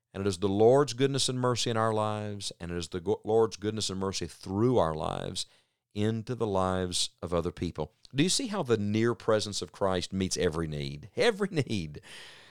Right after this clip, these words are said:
When the psalmist said, "Thou art with me," he was acknowledging the protection, the provision, and the preservation of the Good Shepherd. All that we have,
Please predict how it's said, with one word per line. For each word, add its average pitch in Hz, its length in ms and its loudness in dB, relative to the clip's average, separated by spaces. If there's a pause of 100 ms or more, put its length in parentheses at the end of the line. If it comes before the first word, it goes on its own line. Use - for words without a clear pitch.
(260)
When 170 200 6
the 175 100 6
psalmist 196 480 6
said, 143 280 2
"Thou 156 260 4
art 147 220 6
with 120 520 4
me," 107 580 2 (500)
he - 140 -6
was 113 160 0
acknowledging 113 760 4
the 85 80 -2
protection, 127 880 -4
the 107 100 -4
provision, 107 1000 0 (580)
and 90 100 -6
the 90 40 -2
preservation 92 1160 2
of 85 200 -6
the 87 80 -2
Good 78 260 -2
Shepherd. - 580 -10 (640)
All 180 320 10
that 170 180 -4
we 143 160 -4
have, 87 680 -6